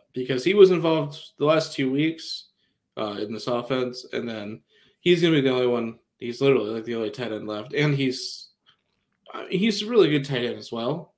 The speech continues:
especially in this offense where he's gonna do dual threat blocking and receiving.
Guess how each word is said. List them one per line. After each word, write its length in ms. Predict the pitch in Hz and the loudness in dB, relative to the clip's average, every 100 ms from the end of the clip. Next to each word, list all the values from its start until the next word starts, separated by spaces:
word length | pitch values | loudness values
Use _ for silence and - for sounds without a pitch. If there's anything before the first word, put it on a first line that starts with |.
| - | -8
especially 420 | 127 123 151 143 131 | -6 -2 0 0 -2
in 60 | |
this 120 | 127 | -2
offense 520 | 123 110 113 120 120 123 | -4 -4 -4 -6 -6 -6
where 160 | 110 110 | -6 -6
he's 240 | 113 107 | -10 -10
gonna 220 | - 113 | -10 -10
do 180 | 104 110 | -6 -6
dual 280 | 107 117 113 | -4 -4 -4
threat 240 | 123 104 | -6 -6
blocking 440 | 107 107 110 120 - | -6 -6 -4 -6 -6
and 160 | 104 | -10
receiving. 540 | 107 - 151 160 160 | -8 -2 2 2 0